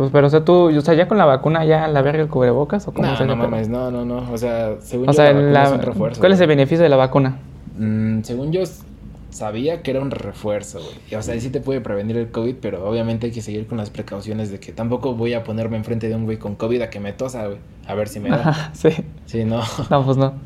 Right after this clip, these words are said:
Speaker 2: Pero según
Speaker 1: Pero baja
Speaker 2: yo,
Speaker 1: la probabilidad, ¿no? En
Speaker 2: ajá,
Speaker 1: dado
Speaker 2: según
Speaker 1: caso.
Speaker 2: yo, es eso, güey. Es como un refuerzo para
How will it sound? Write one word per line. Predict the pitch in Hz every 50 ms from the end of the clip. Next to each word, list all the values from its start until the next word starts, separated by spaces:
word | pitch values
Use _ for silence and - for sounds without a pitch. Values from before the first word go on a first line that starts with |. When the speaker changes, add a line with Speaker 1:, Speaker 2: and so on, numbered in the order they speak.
| - -
Speaker 2:
Pero | - 107 101 101 101 101 101 98 98 98 95 98
según | 101 - 117 117
Speaker 1:
Pero | 139 139 135
baja | 143 139 147 156
Speaker 2:
yo, |
Speaker 1:
la | 143 135 131
probabilidad, | 139 139 135 135 131 139 135 135 139 135 147 135 131
¿no? | 147 165
En | 151
Speaker 2:
ajá, | 143 139
Speaker 1:
dado | 135 135 135 139
Speaker 2:
según | 123 120
Speaker 1:
caso. | 139 127 127 127
Speaker 2:
yo, | 135 139 143 143 - - - - - -
es | 113 117 113 117
eso, | 110 107 110 101 95
güey. | 92 90 90 101
Es | 104 104 -
como | 120 117
un | 117 113
refuerzo | 113 110 104 110 110 110 - - 139 -
para | 120 101 87 90 -